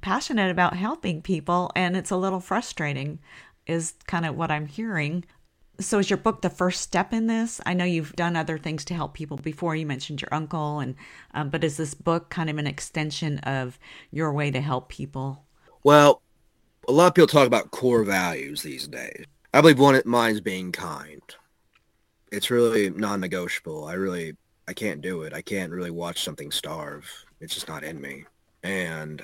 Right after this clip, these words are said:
Speaker 2: I don't know. A lot of people just think about themselves, about what they want. It's just like, I was willing to go out there and be, you know, not a saint, not Mother Teresa two point oh,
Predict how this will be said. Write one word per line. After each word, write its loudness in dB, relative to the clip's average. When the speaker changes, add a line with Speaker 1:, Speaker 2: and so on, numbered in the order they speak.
Speaker 2:
I -8
don't -6
know. -4
A -10
lot -6
of -8
people -2
just -8
think -6
about -6
themselves, -4
about -6
what -10
they 4
want. -4
It's -8
just -6
like, -6
I -6
was 0
willing 0
to -4
go -2
out 0
there -6
and -8
be, -6
you -2
know, -2
not -2
a -2
saint, -2
not -8
Mother -4
Teresa -4
two -6
point -2
oh, -6